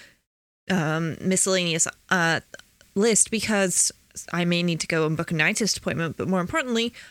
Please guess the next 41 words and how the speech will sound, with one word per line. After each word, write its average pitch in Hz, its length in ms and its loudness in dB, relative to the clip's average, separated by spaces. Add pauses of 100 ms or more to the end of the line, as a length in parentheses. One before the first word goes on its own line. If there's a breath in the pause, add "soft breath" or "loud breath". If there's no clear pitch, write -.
(120)
I 262 140 0
need 240 180 0
to - 80 0
change 160 220 -6
my 175 100 -6
contact - 340 -4
lenses 156 380 -4
every 147 180 -4
month, 170 320 -6 (280 loud breath)
and 190 100 0
I'm 196 100 2
also 220 240 2
waiting 202 340 2
for 196 100 -2
my 202 80 0
contact 240 360 -2
lenses 175 360 0
to - 160 -4
be 180 120 -2
delivered 202 480 0 (220)
every 156 240 -2
month, 131 340 -8 (440 loud breath)
uh, 185 260 -2
or 180 200 4
every 180 220 2
three 165 200 -2
months 143 280 -4
rather. - 360 -2
And 175 260 2
so 190 140 2
this 185 260 2
all 175 260 -2
ends 175 220 0
up 175 220 -2 (400)
in, 175 460 0 (340)
you 208 80 0
know, 165 200 -2
in 190 100 0
my 180 100 2
task 214 300 -4
manager 147 480 -2